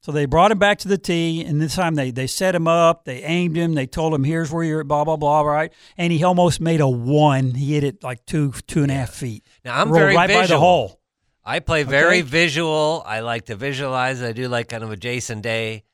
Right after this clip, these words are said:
Speaker 2: I stand behind the ball, close my eyes, I'm visualing the shot, right?
Speaker 1: Always.
Speaker 2: Then I open up, and then I have a target in the distance.
Speaker 1: Yes.
Speaker 2: And then go hit.
Speaker 1: Yeah,
Speaker 2: And
Speaker 1: how
Speaker 2: then
Speaker 1: many
Speaker 2: my playing partners say, "Okay, now don't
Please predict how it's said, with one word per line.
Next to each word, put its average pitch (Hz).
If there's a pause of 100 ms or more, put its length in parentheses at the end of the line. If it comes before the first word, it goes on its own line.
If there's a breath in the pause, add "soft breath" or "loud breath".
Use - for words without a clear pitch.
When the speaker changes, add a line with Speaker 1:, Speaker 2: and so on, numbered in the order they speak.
(320)
Speaker 2:
I -
stand 117
behind 113
the 113
ball, 110 (140)
close 117
my 104
eyes, 101
I'm 98
visualing 110
the 92
shot, 95
right? 160
Speaker 1:
Always. 147 (440)
Speaker 2:
Then 117
I 110
open 123
up, 117
and 104
then 110
I 107
have 113
a 117
target 120
in 123
the 135
distance. -
Speaker 1:
Yes. 143 (640)
Speaker 2:
And 95
then 98 (220)
go 139
hit. 143 (180)
Speaker 1:
Yeah, 143
Speaker 2:
And 127
Speaker 1:
how 175
Speaker 2:
then 214
Speaker 1:
many 147
Speaker 2:
my -
playing 185
partners 156
say, 156
"Okay, 156
now 143
don't 151